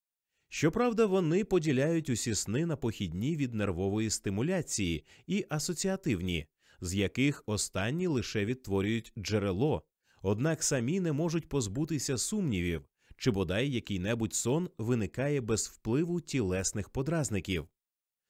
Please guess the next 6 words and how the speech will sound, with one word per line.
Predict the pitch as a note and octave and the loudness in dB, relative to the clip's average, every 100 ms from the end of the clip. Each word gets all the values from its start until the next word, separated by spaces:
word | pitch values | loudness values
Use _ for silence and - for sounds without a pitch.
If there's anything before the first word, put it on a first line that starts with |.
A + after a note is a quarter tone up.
| _ - | _ -8
Складно | - G3+ A#3+ G#3 | -2 2 2 2
виявляється | F3 D3 B2 D#3+ F3 D3 D3 | 4 4 4 4 2 0 -2
навіть | B2 C#3+ C#3+ - | 0 0 -2 -2
охарактеризувати | B2+ - B2+ - B2 A2+ F#2+ F#2 B2+ D3 D3 - | -4 -2 -2 -2 0 0 2 0 0 0 -2 -2
асоціативні | A2+ - A2 - F#2+ - A#2 A2 A2 | -4 -4 -4 -2 -2 0 -2 0 -2
сни | - F2+ F#2+ B2+ | -2 -2 -2 -2